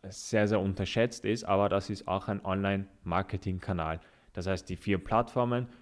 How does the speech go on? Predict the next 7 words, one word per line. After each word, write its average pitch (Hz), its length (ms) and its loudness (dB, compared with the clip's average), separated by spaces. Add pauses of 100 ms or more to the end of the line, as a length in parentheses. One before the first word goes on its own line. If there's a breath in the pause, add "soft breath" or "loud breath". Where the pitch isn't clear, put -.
(180 loud breath)
Google, 131 460 4
Social 101 420 -2
Media, 117 520 4 (200)
eigene 95 440 2
Webseite 104 720 0 (100)
und 101 200 -6
Online-Marktplätze. 90 1160 0